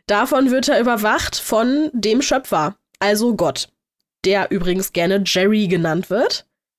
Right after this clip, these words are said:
Und, äh, wie ich grad schon angedeutet hatte, eigentlich sollte er sich nicht einmischen,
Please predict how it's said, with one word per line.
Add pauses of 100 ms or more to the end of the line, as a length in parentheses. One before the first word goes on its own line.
(200)
Und,
äh, (420)
wie
ich
grad
schon
angedeutet
hatte,
eigentlich
sollte
er
sich
nicht
einmischen,